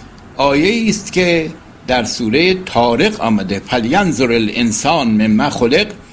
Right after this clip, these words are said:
خلق من ماء دافق، یخرج من بین الصلب والترائب."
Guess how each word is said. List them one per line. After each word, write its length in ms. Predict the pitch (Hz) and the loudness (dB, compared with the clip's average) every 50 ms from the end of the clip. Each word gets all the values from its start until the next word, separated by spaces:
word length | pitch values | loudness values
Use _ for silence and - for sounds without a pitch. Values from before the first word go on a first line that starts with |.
| - - - | -20 -20 -20
خلق 420 | - - - - 196 190 117 104 | -12 -4 -2 0 0 0 0 0
من 300 | 123 120 113 113 117 110 | 0 0 2 0 2 2
ماء 400 | 104 110 131 156 170 143 92 110 117 110 104 | 2 2 4 2 2 0 -2 -2 -2 -2 0
دافق، 440 | 117 110 110 107 107 - 143 202 226 - - - - - - | 0 0 0 -2 -2 0 0 0 0 -2 -6 -20 -18 -10 -2
یخرج 480 | 110 160 180 180 - 175 190 185 160 180 | -2 0 0 0 0 0 0 2 2 0
من 320 | 165 143 127 117 110 110 | 0 0 0 0 2 2
بین 280 | 120 143 175 175 156 135 | 2 2 0 0 -2 -2
الصلب 600 | 120 104 - - 180 226 247 226 208 196 175 160 | -2 -2 -2 0 2 2 2 2 0 0 2 2
والترائب." 680 | 151 147 - - - 113 110 104 95 - - 139 214 | 0 -2 -2 -4 -4 -2 0 0 -2 0 -2 -2 -2